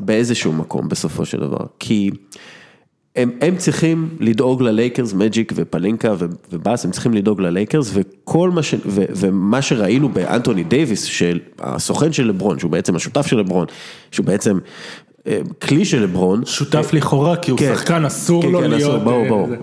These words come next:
Speaker 1: כן, ברור.
Speaker 2: <laughs>
Speaker 1: אה, אה, הוא בעצם הורס את העונה של הלייקרס, ב-, על ידי זה שהוא פשוט מוציא את זה שהלייקרס מוכנים לוותר על, על כל העתיד שלהם בשביל להביא את דייוויס עכשיו, ב-, ב-,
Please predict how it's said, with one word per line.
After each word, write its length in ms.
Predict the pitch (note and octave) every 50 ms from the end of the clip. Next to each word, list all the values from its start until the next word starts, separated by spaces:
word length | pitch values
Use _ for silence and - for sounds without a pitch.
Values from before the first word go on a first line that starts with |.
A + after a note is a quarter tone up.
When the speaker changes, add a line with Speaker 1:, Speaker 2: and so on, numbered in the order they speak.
| - -
Speaker 1:
כן, 140 | - G2 E2+ -
ברור. 220 | - G#2 F#2+ F2+ F2+ -
Speaker 2:
<laughs> 60 | -
Speaker 1:
אה, 220 | A#3+ G3+ C3 B2+ A#2+ A2 - - - - - - - - - _ - D3 - F3 C#3 B2+ -
אה, 200 | A#2+ B2 A2+ A2+ - - - -
הוא 100 | - E3+
בעצם 400 | D#3+ F3 F3 F3+ F3 F3+ E3 D#3 D3 - - - - _ _ _ _ _ _ _
הורס 580 | - D3 C3 B2 B2+ D#3+ G3+ F#3+ - - - -
את 140 | - - -
העונה 360 | A#2+ A2+ A2+ A2+ A#2+ A#2 G#2+
של 280 | - - - G#2+ G#2 G#2
הלייקרס, 680 | G#2 A#2+ E3+ G#3+ F#3 - - C#2 - - - - - _ - -
ב-, 100 | - A2
על 260 | G#2+ G#2+ - G#2 G#2
ידי 260 | G#2 G2+ A#2 B2+ B2
זה 200 | G#2+ A2 C3+ C#3
שהוא 520 | C3+ - B2 A2 G#2 - - G#2 G2+ G2 - - - - - -
פשוט 280 | - - A#2 A#2 - A2
מוציא 520 | A2 A2 A2 G#2 - - - D3 D#3+ D#3
את 60 | B2+
זה 140 | A2+ B2 A2+
שהלייקרס 760 | - - A2 G#2 G2 G2 G2 G2+ G#2 A#2+ C3+ C3+ D3 C#3 A#2
מוכנים 580 | A2+ G#2+ G2+ G2+ G2+ G#2+ A#2 C3 C3+ C3 A#2+ A2+
לוותר 480 | G#2 F#2+ F#2+ F2+ - A#2+ B2+ B2+ A2+
על, 160 | G#2 G2 G2+ G2 - - - - - - - -
על 120 | G#2 A2+
כל 240 | - - D3+ F3 E3
העתיד 320 | B2+ G#2 - - E3+ F3
שלהם 300 | - D#3 B2+ A#2 G#2+ G#2
בשביל 220 | G2 G2+ G2+ G#2+ G#2
להביא 260 | G2 F#2+ G2 C3 C3+
את 80 | A#2
דייוויס 400 | F#2+ A#2+ B2 C3 A#2+ A#2+ - -
עכשיו, 400 | - - - - - B2+ G#2 E2+ D#3+ - - -
ב-, 60 | G#2 F#2+ F#2 F2+ F2+ F#2 F#2 F#2 - - G#2+ F#2
ב-, 360 | G#2 G2 F#2+ F#2+ F#2+ F#2